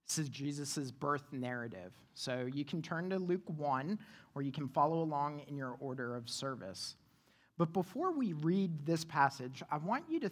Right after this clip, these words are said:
think about, if you are a transplant here to the Roanoke Valley, I want you to think about the very first time that you came to Roanoke. The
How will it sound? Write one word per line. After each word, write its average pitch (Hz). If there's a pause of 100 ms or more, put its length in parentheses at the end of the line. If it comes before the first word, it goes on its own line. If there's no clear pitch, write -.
(140)
think 190
about, 131
if 147
you 170
are 143
a 139
transplant 175
here 151
to 143
the 131
Roanoke 131
Valley, 120 (320)
I 143
want 214
you 302
to 339
think 190
about 165
the 135 (120)
very 165
first 170
time 147
that 135
you 127
came 131
to 135
Roanoke. 107 (640)
The -